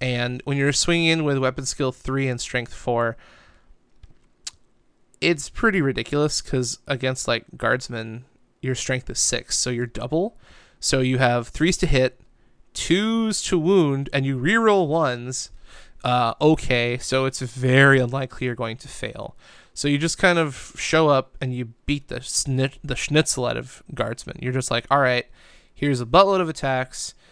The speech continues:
um, threes to hit, twos to wound, rerolls of ones, an A P negative two, and then D two damage." Like, this kind of goes back to that discussion we had a moment ago about,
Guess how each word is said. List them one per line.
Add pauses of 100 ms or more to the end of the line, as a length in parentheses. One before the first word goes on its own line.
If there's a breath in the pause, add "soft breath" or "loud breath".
(500 soft breath)
um, (720)
threes
to
hit, (580)
twos
to
wound, (100)
rerolls
of
ones,
an
A
P
negative
two, (400 loud breath)
and
then
D
two
damage."
Like, (1080)
this
kind
of
goes
back
to
that (140)
discussion
we
had
a
moment
ago
about,